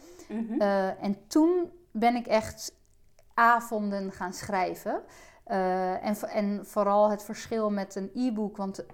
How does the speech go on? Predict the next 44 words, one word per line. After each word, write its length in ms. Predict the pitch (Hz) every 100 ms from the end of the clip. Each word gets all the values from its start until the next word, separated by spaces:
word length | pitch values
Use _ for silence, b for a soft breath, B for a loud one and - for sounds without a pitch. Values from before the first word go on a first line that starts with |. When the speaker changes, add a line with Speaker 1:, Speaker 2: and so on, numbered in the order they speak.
| -
Speaker 2:
eigenlijk 360 | 190 208 202 196
was 280 | 180 - - 185
de 100 | -
inhoud 400 | 226 208 180 190
lag 240 | 226 -
er 80 | 175
al. 340 | 180 240 370 B B B B
Ehm, 680 | - 190 190 190 190 185 -
maar 140 | 196 185
was 220 | 214 -
vooral 360 | 208 208 214
het 140 | 214 214
verschil, 680 | 208 - 247 254 254 233 -
ehm, 400 | - 196 196 196 -
dat 400 | - - 208 208
je 60 | 107
echt 300 | 208 - - _ _ -
een 200 | - 208
hele 240 | 233 277
andere 260 | 196 220 208
pagina 480 | 220 269 269 220 196
layout 520 | 196 196 185 190 185
hebt 260 | 190 202
als 220 | - 214 -
je 100 | 202
er 120 | 196
ineens 320 | 196 202 208
een 100 | 202
echt 200 | 202 -
boek 180 | 202 233
van 180 | 202 180
wil 120 | 185
Speaker 1:
Ja. 140 | 190
Speaker 2:
maken. 400 | 170 180 175 170 - B
Speaker 1:
Ja. 280 | - 190 -
Speaker 2:
En 160 | - 202
daar, 400 | 196 226 220 -
eh, 120 | 185 180 175
dat 220 | 208 208
was 260 | 208 214
echt 280 | - 202 -
heel 240 | 170 202 220
veel 160 | 208
werk. 460 | 180 175 208 311 -